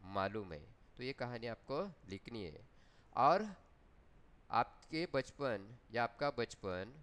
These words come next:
और उसके बचपन, इसमें क्या अंतर है, क्या भेद है, ये आपको क्या करना है, यहाँ लिखना है। जैसे कि झांसी की रानी का नाम लक्ष्मीबाई था, बचपन में उन्हें छबीली नाम से पुकारा करते थे। वे अपने पिता की इकलौती संतान थी।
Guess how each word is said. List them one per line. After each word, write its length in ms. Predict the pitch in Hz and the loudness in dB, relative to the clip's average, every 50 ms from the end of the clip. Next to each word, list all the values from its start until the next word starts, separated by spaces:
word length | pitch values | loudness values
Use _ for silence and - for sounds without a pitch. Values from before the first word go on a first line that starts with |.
| - - | -12 -8
और 120 | 120 107 113 | -8 -6 -6
उसके 300 | 110 - - - 139 135 | -8 -10 -8 -8 -6 -4
बचपन, 640 | - 113 107 - - - 104 95 95 107 120 123 - 110 | -2 -4 -4 -6 -6 -6 -6 -6 -6 -6 -8 -12 -12 -12
इसमें 300 | 110 - - 135 139 - | -12 -10 -8 -8 -8 -4
क्या 180 | - 165 170 | -2 0 0
अंतर 360 | 156 131 110 - 113 98 87 | 0 -2 -4 -2 -2 -2 -2
है, 140 | 78 80 76 73 90 113 - - - - | -2 -4 -6 -8 -10 -16 -20 -20 -12 -4
क्या 180 | - 131 143 147 | 0 0 0 0
भेद 300 | - - 104 117 131 - - | 0 -2 -2 -2 -2 -2 -4
है, 160 | 95 82 78 78 - - - - - - | -6 -6 -6 -8 -12 -18 -20 -20 -12 -6
ये 60 | 101 | -2
आपको 300 | 107 104 101 - - 110 | -2 -2 -2 -4 -8 -12
क्या 200 | 98 - - 98 | -10 -8 -8 -8
करना 260 | 92 - - 87 87 87 | -8 -8 -10 -10 -8 -8
है, 100 | 87 85 | -8 -6
यहाँ 320 | 87 87 107 131 190 208 - - - - - - - 82 | -4 -4 -2 -2 -4 -4 -8 -18 -20 -20 -20 -18 -14 -12
लिखना 300 | 80 80 - - - - | -12 -12 -12 -14 -16 -16
है। 100 | - - - - - - - - - - - - - - - | -18 -20 -20 -20 -20 -20 -20 -20 -20 -20 -20 -20 -18 -10 -6
जैसे 240 | 120 123 - 160 156 | -6 -4 -4 -4 -4
कि 200 | - 170 175 165 | -4 -4 -4 -2
झांसी 360 | - 127 123 123 - - 147 | 0 0 0 0 -2 -6 -8
की 160 | - 156 147 | -4 -2 0
रानी 280 | 143 135 127 127 127 123 | 0 0 0 -2 -4 -4
का 180 | - 131 123 | -2 -2 0
नाम 260 | 120 120 120 120 117 | 0 0 -2 -2 -4
लक्ष्मीबाई 520 | 107 104 - - - 113 110 104 107 101 98 | -6 -6 -6 -8 -12 -8 -4 -2 -2 -2 -2
था, 380 | - - 95 87 92 104 107 - - - - - - - - - - | -2 -4 -4 -4 -4 -4 -8 -14 -20 -20 -20 -20 -20 -20 -20 -8 -4
बचपन 440 | 107 107 - - - - 120 123 123 | -2 -2 -2 -2 -4 -4 -2 -2 -2
में 120 | 123 117 | -2 -4
उन्हें 220 | 117 113 113 113 110 | -4 -2 -4 -6 -6
छबीली 520 | - - 98 95 - 110 110 113 113 113 | -4 -4 -4 -4 -4 -4 -4 -4 -4 -4
नाम 180 | 110 107 104 104 | -4 -6 -6 -6
से 180 | - - 104 | -8 -8 -10
पुकारा 440 | - - 98 - - 107 110 110 107 | -8 -8 -8 -4 -2 0 0 0 -2
करते 360 | - - 98 98 - 101 92 | -4 -6 -8 -8 -8 -10 -10
थे। 360 | - - - 85 82 85 87 - - - - - - - - - 104 | -10 -10 -12 -12 -12 -12 -14 -16 -20 -20 -20 -20 -20 -20 -20 -6 0
वे 100 | 104 117 | 2 2
अपने 320 | 117 113 - 127 123 123 | 2 2 0 -4 -8 -8
पिता 340 | - - 104 - - 113 110 | -6 -8 -6 -4 -4 -4 -4
की 180 | - 117 107 | -4 -6 -6
इकलौती 420 | 101 - - 104 104 104 - 117 110 | -6 -6 -6 -6 -6 -6 -6 -8 -8
संतान 440 | - 107 98 98 - - 95 90 87 | -6 -8 -8 -6 -4 -4 -4 -4 -6
थी। 340 | - - 87 82 82 90 | -10 -12 -12 -12 -12 -14